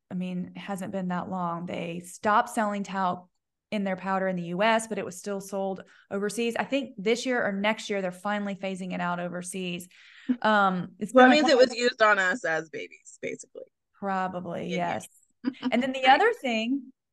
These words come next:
Speaker 1: there's been women who use, and I was actually found in Claire's makeup, like, in
Speaker 2: Mm.
Speaker 1: the eyeshadows and stuff, because there were people that were using the makeup and then they were having mesothelioma. And it's like, "Wait, I'm this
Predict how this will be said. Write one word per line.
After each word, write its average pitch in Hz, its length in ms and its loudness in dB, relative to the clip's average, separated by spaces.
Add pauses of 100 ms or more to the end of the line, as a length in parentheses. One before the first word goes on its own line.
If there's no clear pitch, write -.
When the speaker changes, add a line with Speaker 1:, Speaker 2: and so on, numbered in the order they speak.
(640)
Speaker 1:
there's 254 240 2
been 247 400 2
women 254 460 0
who 240 320 -4
use, 220 600 -2
and 214 140 -8
I 214 40 -4
was 220 120 -6
actually 247 320 -4
found 208 500 -4
in 190 240 -6
Claire's 202 560 -4
makeup, 185 580 -4 (440)
like, 190 260 -4
in 190 80 -4
Speaker 2:
Mm. - 20 -6
Speaker 1:
the 185 80 -6
eyeshadows 214 600 -4
and 226 100 -2
stuff, 226 300 -2
because 208 240 -4
there 202 140 -2
were 190 200 -4 (280)
people 262 200 2
that 269 100 8
were 240 60 4
using 240 360 0
the 226 80 0
makeup 208 680 0
and 196 140 -4
then 190 100 -4
they 190 140 -4
were 185 100 -4
having 190 580 -6
mesothelioma. 196 840 -4
And 175 80 -4
it's 170 140 -8
like, 180 140 -8
"Wait, 185 260 -4
I'm 190 100 -6
this 180 200 -12